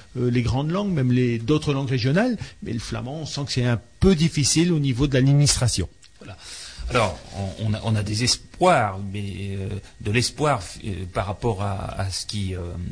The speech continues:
Speaker 2: ce qui semble arriver, se passer, hein, j'en parlerai dans, dans quelques instants. Néanmoins, donc, euh,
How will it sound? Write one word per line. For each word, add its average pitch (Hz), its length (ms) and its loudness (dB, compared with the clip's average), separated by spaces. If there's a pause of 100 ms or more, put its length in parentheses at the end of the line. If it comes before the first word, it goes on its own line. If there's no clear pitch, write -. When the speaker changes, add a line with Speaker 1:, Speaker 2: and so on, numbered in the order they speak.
(300)
Speaker 2:
ce - 140 -4
qui - 80 -4
semble 107 680 0
arriver, 120 540 -2
se 110 160 -8
passer, 117 420 -4
hein, 104 120 -4 (260)
j'en 98 140 -8
parlerai 98 340 -6
dans, - 220 -8
dans 95 80 -6
quelques 101 400 -8
instants. 165 400 -4 (480)
Néanmoins, 143 480 4
donc, 151 320 -4 (120)
euh, 104 280 -4